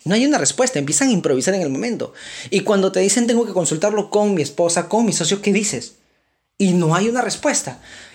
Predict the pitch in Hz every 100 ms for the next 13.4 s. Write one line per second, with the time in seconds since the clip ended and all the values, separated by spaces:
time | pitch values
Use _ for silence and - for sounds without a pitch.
0 | - 185 185 185 190 208 202 240 220 180
1 | 175 170 165 151 202 202 226 196 170 185
2 | 196 226 196 - - 214 269 - 131 -
3 | - _ _ _ _ _ 151 135 139 196
4 | 226 220 190 147 - 196 185 208 202 139
5 | 123 196 196 - - 175 160 143 214 214
6 | 254 247 190 160 147 135 131 214 196 214
7 | - 190 170 135 123 185 202 165 - -
8 | _ _ _ - - - - - - -
9 | - 233 254 262 247 233 202 233 285 -
10 | _ _ _ _ _ 160 196 202 254 247
11 | 165 135 - - 214 277 269 180 - -
12 | - - _ - 156 185 170 - 185 202
13 | 247 359 -